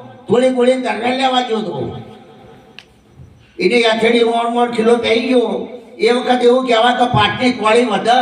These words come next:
તો કોઈક મોણા રહી ગયો હોય તો જ વધે, નકર વધારના એવું સત હતું. આ જાડે તો રહી ગયો હતો. આ તોરલ બોલી, "ભાઈ,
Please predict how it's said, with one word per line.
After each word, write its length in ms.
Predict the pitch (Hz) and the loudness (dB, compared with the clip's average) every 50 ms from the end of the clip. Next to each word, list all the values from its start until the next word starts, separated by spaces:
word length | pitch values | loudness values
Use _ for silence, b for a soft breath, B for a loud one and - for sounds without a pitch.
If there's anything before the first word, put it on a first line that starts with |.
| 240 220 202 - - - - - - - | 0 -2 -4 -8 -8 -10 -12 -14 -2 0
તો 100 | 233 240 | 2 2
કોઈક 320 | - 262 262 - 214 202 | 4 2 0 0 0 0
મોણા 220 | 196 226 247 247 226 | 0 2 2 2 0
રહી 200 | 226 226 233 240 | 0 0 -2 0
ગયો 140 | 262 262 | 2 2
હોય 100 | 254 254 | 2 2
તો 200 | 247 240 247 254 | 2 2 2 0
જ 80 | 240 220 | 0 0
વધે, 240 | 240 226 226 240 240 | -2 -2 0 0 0
નકર 240 | 240 240 240 240 226 | 0 2 2 2 2
વધારના 400 | 190 180 190 - 220 220 233 240 | 2 -2 0 0 0 2 2 2
એવું 180 | 247 240 220 | 0 0 0
સત 260 | - 233 240 233 - | 0 0 0 2 2
હતું. 340 | 226 214 - - - 123 - - - - - - - - | 0 0 0 -2 -6 -6 -10 -14 -18 -20 -20 -20 -6 -4
આ 100 | 208 220 | -2 -2
જાડે 300 | 220 - 220 226 247 254 | 0 0 0 0 2 4
તો 120 | 254 262 | 4 4
રહી 140 | 247 247 254 | 4 4 2
ગયો 180 | 277 269 269 254 | 0 0 -2 -2
હતો. 320 | 240 214 185 165 - - - - - - - - - - - | -2 -2 -6 -8 -8 -8 -10 -12 -16 -18 -20 -20 -20 -10 -2
આ 100 | - 220 | 0 0
તોરલ 400 | 220 226 226 226 247 262 262 254 | 2 2 2 2 4 4 2 4
બોલી, 160 | 254 254 254 247 | 4 2 2 2
"ભાઈ, 560 | - - 214 233 - 269 294 277 269 247 | 0 0 0 2 2 2 0 0 -4 -6